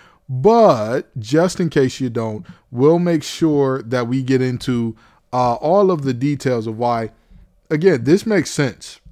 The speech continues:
This is not something that is, um, this is not something that is a, you know, "Oh, this doesn't, wh-, why would this happen? And what's,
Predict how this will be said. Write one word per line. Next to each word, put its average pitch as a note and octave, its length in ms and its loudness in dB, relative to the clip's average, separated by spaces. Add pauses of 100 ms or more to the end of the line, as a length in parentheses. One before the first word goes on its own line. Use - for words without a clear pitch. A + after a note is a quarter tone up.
(160)
This D3 300 2
is F3 100 0
not D3+ 260 -2
something C3 560 -4 (380)
that B2+ 380 -2
is, A#2+ 640 -4 (100)
um, A2 680 -6
this D#3+ 240 0
is E3+ 60 -4
not D3 240 -2
something B2+ 360 -4
that A#2+ 200 -2
is A2+ 400 -4 (480)
a, A#2+ 260 0
you A2 460 -2
know, G#2+ 320 -4 (540)
"Oh, F3+ 220 2
this D3+ 200 2
doesn't, E3+ 440 2
wh-, D3 300 -10
why E3 320 2
would D#3+ 260 0
this D#3 180 0
happen? E3 480 0
And B2+ 180 -4
what's, E3 260 0